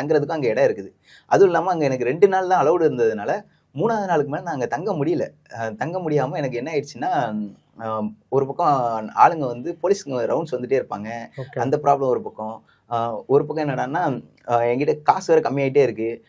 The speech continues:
Speaker 1: நான் திருப்பி ஊருக்கு போகணும், இவனை தேடி போகணும், இந்த மாதிரி பல பிரச்சனைகள் இருக்கு. இதுக்கு நடுவுல என் ஃப்ரெண்டு ஒரு பையன் இருந்தாப்புல, அவரும் கொஞ்சம் ஹெல்ப் பண்ணாரு.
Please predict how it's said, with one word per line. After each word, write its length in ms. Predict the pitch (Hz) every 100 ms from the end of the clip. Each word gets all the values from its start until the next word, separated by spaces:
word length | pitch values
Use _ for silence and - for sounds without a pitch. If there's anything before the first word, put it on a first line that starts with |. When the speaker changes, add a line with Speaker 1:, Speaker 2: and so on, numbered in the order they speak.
| _
Speaker 1:
நான் 160 | 120 117
திருப்பி 260 | 175 151
ஊருக்கு 260 | 143 175 147
போகணும், 400 | 117 117 117 107
இவனை 220 | 127 117
தேடி 240 | 160 180
போகணும், 340 | 151 117 113 110
இந்த 120 | 120
மாதிரி 200 | 131 147
பல 140 | 131
பிரச்சனைகள் 400 | 143 - 147 139
இருக்கு. 280 | 107 104 110
இதுக்கு 260 | 127 143 151
நடுவுல 160 | 147
என் 180 | 170 151
ஃப்ரெண்டு 260 | 147 196 196
ஒரு 160 | 156
பையன் 220 | - 120 113
இருந்தாப்புல, 280 | 104 -
அவரும் 300 | 180 147 151
கொஞ்சம் 180 | 143 123
ஹெல்ப் 220 | 123 -
பண்ணாரு. 400 | 120 110 104 190